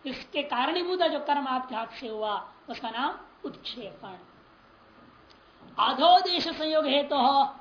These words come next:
अपक्षेपण, और ऊपर से नीचे की ओर फेंका। नीचे नीचे अलग अलग देशों में अधोदेशों के साथ संयोग हो-, होते हुए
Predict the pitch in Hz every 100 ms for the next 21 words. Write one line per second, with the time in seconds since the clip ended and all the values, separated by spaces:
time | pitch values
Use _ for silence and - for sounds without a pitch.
0 | - - - - 269 - - 277 294 262
1 | - - - - - - - - - _
2 | - - - - - - _ - - -
3 | _ - - 214 285 294 320 302 302 285
4 | 320 370 370 349 339 285 302 277 254 -
5 | - - - - - - - - - -
6 | - 233 254 320 330 277 330 302 320 311
7 | 294 302 285 302 294 262 269 294 294 285
8 | 294 294 277 269 277 262 262 226 233 247
9 | 247 233 233 214